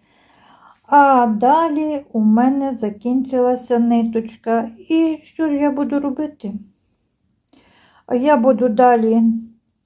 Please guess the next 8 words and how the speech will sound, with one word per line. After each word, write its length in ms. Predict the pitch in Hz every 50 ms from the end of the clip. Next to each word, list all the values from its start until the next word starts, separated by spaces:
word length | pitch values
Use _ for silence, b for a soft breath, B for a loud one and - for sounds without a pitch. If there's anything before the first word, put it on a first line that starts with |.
| _ _ -
мисочок 680 | 233 240 262 247 - - 285 277 277 - 247 233 240 -
пров'язувати 840 | 220 247 247 240 247 247 247 233 214 220 233 233 226 226 226 226 214
цією, 600 | 220 - - 226 196 196 208 220 254 277 302 311
у 40 | 269
мене 260 | 214 208 208 208 208
вона 300 | 214 214 214 214 214 214
ще 180 | 214 - 220
залишилася. 1040 | 196 196 214 196 196 202 196 196 - - 208 214 240 262 277 269 269 - - 311 302